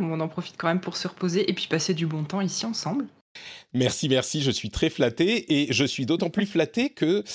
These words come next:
Speaker 2: tu m'avais dit, en fait, il y a, euh, une semaine ou dix jours que c'était un jour férié aujourd'hui. Et tu sais, j'ai pas du tout, euh, ça a pas percuté, mais du tout. C'était genre, ah, jour férié, mais j'ai, c'est comme si je l'avais pas entendu. Donc, je te remercie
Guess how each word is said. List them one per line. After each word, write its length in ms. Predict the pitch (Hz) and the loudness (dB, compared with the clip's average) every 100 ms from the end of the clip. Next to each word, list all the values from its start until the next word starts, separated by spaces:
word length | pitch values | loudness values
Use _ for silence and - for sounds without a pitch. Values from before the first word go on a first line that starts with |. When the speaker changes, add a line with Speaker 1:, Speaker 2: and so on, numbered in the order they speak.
| - - | -12 -2
Speaker 2:
tu 140 | 170 | 2
m'avais 300 | 185 180 214 | 4 4 4
dit, 340 | 175 165 233 - | 2 0 -2 2
en 120 | 139 | 0
fait, 360 | 131 156 151 - | 4 2 2 -4
il 180 | 135 113 | -6 -4
y 140 | 110 123 | 2 4
a, 220 | 127 123 | 6 4
euh, 280 | 98 92 95 | 4 2 0
une 140 | 120 | -4
semaine 460 | 107 127 127 208 156 | 0 2 4 2 2
ou 100 | 104 | -2
dix 400 | 98 92 98 127 | -4 -8 -2 -2
jours 400 | 117 196 233 123 143 - | 0 0 2 2 0 0
que 200 | 151 143 | 0 2
c'était 260 | 120 131 | 0 2
un 80 | 120 | 2
jour 160 | 123 147 | 2 2
férié 280 | 143 147 | 2 2
aujourd'hui. 300 | 151 127 147 | 0 0 0
Et 60 | 151 | -4
tu 80 | - | -2
sais, 140 | 190 | 0
j'ai 80 | 139 | 0
pas 160 | 175 151 | 0 -2
du 340 | 107 165 214 | -2 -4 -4
tout, 320 | - 196 214 - - - 127 | -6 -2 -2 -2 -18 -4 2
euh, 140 | 120 | 2
ça 160 | 120 110 | 4 4
a 40 | |
pas 120 | - | 4
percuté, 540 | 233 208 - 151 113 123 - _ | 2 0 0 -2 -2 -2 -6 _
mais 80 | 104 | -4
du 140 | 107 | -4
tout. 160 | 165 147 | -8 -6
C'était 160 | - 107 | -2 2
genre, 140 | 110 | 2
ah, 160 | 165 196 | 4 2
jour 160 | 131 139 | 0 0
férié, 320 | 135 143 190 | 0 2 2
mais 80 | 143 | 2
j'ai, 180 | 110 101 139 | 0 -2 -4
c'est 380 | - - - | -6 -2 -2
comme 180 | - 220 | 2 0
si 160 | 233 240 | 2 0
je 80 | 180 | 2
l'avais 180 | 127 | 2
pas 140 | 131 208 | 4 2
entendu. 380 | 196 151 135 214 | 2 0 0 0
Donc, 160 | 147 | 0
je 20 | - | 2
te 80 | |
remercie 560 | 131 135 190 - 196 269 | 2 2 0 -4 -8 -10